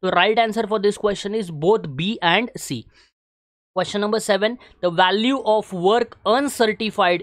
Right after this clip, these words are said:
is valued at। तो जो वर्क अनसर्टिफाइड होता है वो किस पे वैल्यू होता है? मार्केट प्राइस, कॉस्ट, cost or market price, whichever is less, cost or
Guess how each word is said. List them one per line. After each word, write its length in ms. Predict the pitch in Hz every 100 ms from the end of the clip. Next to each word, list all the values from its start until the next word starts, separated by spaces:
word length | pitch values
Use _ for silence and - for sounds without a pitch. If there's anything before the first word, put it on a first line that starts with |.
| 208
is 200 | 196 170
valued 340 | 160 165 196 170
at। 240 | 123 - -
तो 200 | 180 170
जो 140 | 202 196
वर्क 320 | 185 214 208
अनसर्टिफाइड 680 | 202 214 208 196 214 220 196
होता 200 | 185 175
है 80 | 185
वो 120 | 202 -
किस 140 | 214 -
पे 140 | 220
वैल्यू 280 | 196 180 180
होता 200 | 170 160
है? 120 | 170 - _ _
मार्केट 440 | 156 156 196 196 208
प्राइस, 380 | 208 226 - _ _ _ 180
कॉस्ट, 480 | 175 202 - - - _ _ 208
cost 340 | 214 - -
or 100 | 226 208
market 340 | 190 - 208 -
price, 260 | 196 196 165
whichever 360 | 175 208 208 214
is 100 | 180
less, 300 | 180 202 202 - _ _
cost 280 | 185 202 -
or 100 | 220